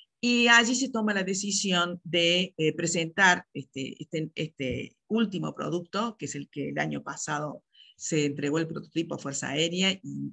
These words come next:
hoy estamos entregando el primer avión de serie,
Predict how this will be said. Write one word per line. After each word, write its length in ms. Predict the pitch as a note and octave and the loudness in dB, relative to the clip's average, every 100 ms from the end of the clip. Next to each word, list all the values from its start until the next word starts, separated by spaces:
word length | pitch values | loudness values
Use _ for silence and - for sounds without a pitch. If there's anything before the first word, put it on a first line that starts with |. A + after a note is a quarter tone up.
| - | -2
hoy 300 | A3 G#3 G3+ | 0 0 0
estamos 340 | D3 - D#3 C#3+ | -10 -8 -8 -6
entregando 420 | C3+ C#3 D#3 D3 | -6 -4 -4 -4
el 60 | C#3 | -6
primer 260 | C#3 D#3 | -4 -2
avión 260 | C#3 B2+ B2+ | -4 -6 -10
de 60 | D#3+ | -6
serie, 540 | - A#3 F#3+ A#3 | 0 2 2 -2